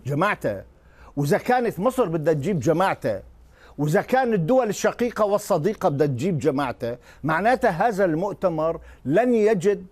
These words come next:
حلًا حقيقيا يقبل به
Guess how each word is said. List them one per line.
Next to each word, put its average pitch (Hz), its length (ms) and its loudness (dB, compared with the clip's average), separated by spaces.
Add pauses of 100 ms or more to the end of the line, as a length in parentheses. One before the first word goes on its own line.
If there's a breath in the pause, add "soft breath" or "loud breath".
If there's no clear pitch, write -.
حلًا 202 560 -2
حقيقيا 202 640 -4
يقبل 156 480 -2
به 156 400 -8